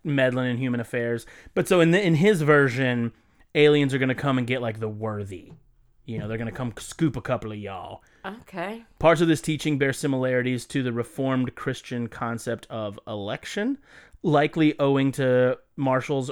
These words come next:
Speaker 1: Presbyterian upbringing. Yeah. He often discussed extraterrestrials using phrases from Star Trek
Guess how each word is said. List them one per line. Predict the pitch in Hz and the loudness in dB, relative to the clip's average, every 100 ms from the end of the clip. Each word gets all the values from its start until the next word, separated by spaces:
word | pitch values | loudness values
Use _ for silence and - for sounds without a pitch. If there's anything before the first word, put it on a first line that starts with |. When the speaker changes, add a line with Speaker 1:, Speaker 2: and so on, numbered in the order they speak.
| - | -10
Speaker 1:
Presbyterian | - 139 - 135 - 123 120 117 - | -6 -6 -6 -12 -6 -4 -4 -6 -8
upbringing. | 120 - 104 92 58 104 _ _ _ _ _ _ _ _ _ - | -10 -10 -14 -14 -16 -20 _ _ _ _ _ _ _ _ _ -18
Yeah. | 85 - _ _ _ - _ | -18 -18 _ _ _ -20 _
He | 156 | 2
often | 156 175 165 | 2 0 -2
discussed | 143 156 147 - - | -2 0 -2 -4 -6
extraterrestrials | 151 170 147 143 139 - 143 131 | -4 -4 -4 -2 -2 -2 -2 -2
using | 135 127 127 | -2 -2 -4
phrases | - 135 135 139 - | -4 -2 -2 -2 -4
from | 131 | -6
Star | 117 - - 151 160 | -6 -10 0 2 4
Trek | 160 - 117 107 - | 2 -2 -4 -4 -8